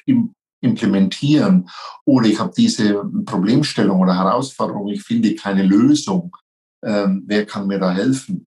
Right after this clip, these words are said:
Solche Dinge, wenn der Beirat, das muss natürlich auf der persönlichen Ebene passen, klar, ähm, aber der Beirat hat ja null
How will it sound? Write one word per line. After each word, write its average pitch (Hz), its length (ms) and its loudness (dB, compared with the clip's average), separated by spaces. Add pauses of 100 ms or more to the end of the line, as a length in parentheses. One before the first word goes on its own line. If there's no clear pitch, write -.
(260)
Solche 107 400 -4
Dinge, 131 560 0 (260)
wenn 104 500 -4
der 101 100 0
Beirat, 101 480 -2
das 98 140 -10
muss 113 140 -12
natürlich 95 300 -4
auf 98 160 -4
der 101 100 -4
persönlichen 113 640 -2
Ebene 107 380 2
passen, 104 460 -4
klar, 101 440 -2 (420)
ähm, 101 440 2
aber 98 220 -2
der 95 120 -4
Beirat 104 460 -2
hat 110 220 -10
ja 113 100 -4
null 110 440 0